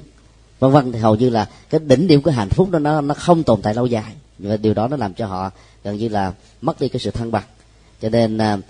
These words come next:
điểm tựa về đời sống tâm linh đó, nó có một ý nghĩa rất là lớn. Trước nhất, nó giúp cho doanh nghiệp có thể giải phóng được các căng thẳng do cạnh tranh, à, không có, à,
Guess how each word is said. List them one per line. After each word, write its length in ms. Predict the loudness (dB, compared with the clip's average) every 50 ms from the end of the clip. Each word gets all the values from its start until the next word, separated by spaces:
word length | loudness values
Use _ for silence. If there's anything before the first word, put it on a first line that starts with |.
| -20 -20 -16 -6
điểm 280 | -2 0 0 0 0
tựa 200 | 2 2 2 2
về 100 | 2 2
đời 100 | 0 0
sống 180 | -2 -4 -4 -4
tâm 180 | -4 -2 2
linh 200 | 2 2 2 2
đó, 80 | 0 -4 -4 -8 -18 -16
nó 180 | -12 -10 -4
có 140 | 0 0 0
một 160 | 0 0 -2
ý 120 | -2 -2 0
nghĩa 180 | 0 0 -2
rất 140 | -2 -2 -2
là 80 | -2 0
lớn. 260 | 2 2 0 0 -2 -6 -14 -20 -20 -20 -8 _
Trước 80 | 2 2
nhất, 220 | 2 2 2 -2 -2 -4 -12 -8
nó 120 | -6 -6 -6 -2 0
giúp 120 | -2 -2 -2 -4 -2 2
cho 300 | 4 4 6 6 4 2 2
doanh 180 | 0 0 0
nghiệp 180 | 0 0 0 0
có 80 | 0 -2
thể 120 | 0 -2
giải 340 | -2 -2 0 0 0 0 0
phóng 260 | 0 -2 -2 0 2
được 180 | 2 2 2 0 -4 -14 _ _ _ -10 -4
các 140 | -4 -2 -2 -4 -6 -2
căng 200 | 0 0 0 0
thẳng 340 | -2 -4 -6 -6 -6 -6 -8 -10 -14 -20 -20 -20 -6 -2
do 120 | -2 0
cạnh 240 | 0 0 -4 -4 -2
tranh, 280 | -2 -2 -2 -2 -4 -8 -10 _ -20 _ _ _ _ _ -18
à, 280 | -14 -10 -8 -8 -6 -6 -6 -6 -6 -8 -8 -10 -10 -10 -2
không 400 | 0 2 2 2 0 -2 -2 0
có, 300 | 0 2 2 2 2 0
à, 80 | 0